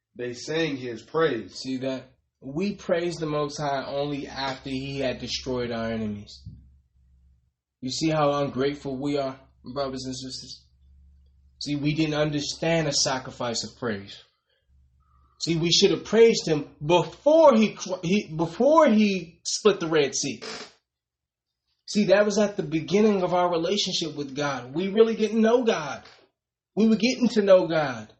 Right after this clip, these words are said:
Speaker 2: We waited for him to deliver us before we praised him, before we believed his words. No faith. No faith. That was the beginning of our relationship.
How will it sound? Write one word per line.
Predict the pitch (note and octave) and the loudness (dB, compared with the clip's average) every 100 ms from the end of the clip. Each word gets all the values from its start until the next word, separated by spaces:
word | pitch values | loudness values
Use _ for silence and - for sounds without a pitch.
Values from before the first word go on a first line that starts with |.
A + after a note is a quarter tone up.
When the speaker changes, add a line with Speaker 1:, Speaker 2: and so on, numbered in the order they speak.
| _ _ _ _ _ _ _ _ _ _ _ _ _ _ _ _ | _ _ _ _ _ _ _ _ _ _ _ _ _ _ _ _
Speaker 2:
We | C3 F3+ C4 A#3+ | -2 2 4 4
waited | F#3 A3 C4+ B3 G#3+ | 6 6 6 0 -4
for | - | -2
him | G3 G3 A3 | 2 2 2
to | G#3 G3 F3 | 2 2 2
deliver | C#3+ E3+ F#3+ D#3+ D3 | 0 0 0 0 -2
us | C3 - - - - | -6 -8 -14 -12 -4
before | E3 - F#3 | -2 4 4
we | D#3+ D#3+ | 4 -2
praised | - D3+ B2 - | -2 -4 -4 -8
him, | G#2 - _ _ _ _ _ | -12 -20 _ _ _ _ _
before | E3 - G3 | -10 4 6
we | E3 F3 | 6 0
believed | D3 D#3+ D#3 | -2 -2 -2
his | C3+ B2+ | -4 -6
words. | C3 C3+ A2+ - - _ | -4 -4 -4 -12 -20 _
No | D#3+ F3 B3 C4 | 0 6 6 6
faith. | - A#3+ D#3 - _ _ _ _ _ _ _ _ _ _ _ _ _ - | 2 2 0 -8 _ _ _ _ _ _ _ _ _ _ _ _ _ -6
No | D3+ G#3+ | 4 6
faith. | A3 B3 A3+ A#2+ - _ _ _ _ _ | 6 4 2 0 -12 _ _ _ _ _
That | A#2 A3+ | 0 2
was | A3+ | 4
the | G3+ | 4
beginning | D#3+ F3 C3+ C3 G#3+ C4+ C#4+ B3+ | 2 -2 -6 2 4 4 4 2
of | F3 E3+ | 0 2
our | E3 D#3 | 2 2
relationship. | D3+ D3+ C#3+ - B2+ - A2+ | 0 -2 -4 -6 -8 -10 -12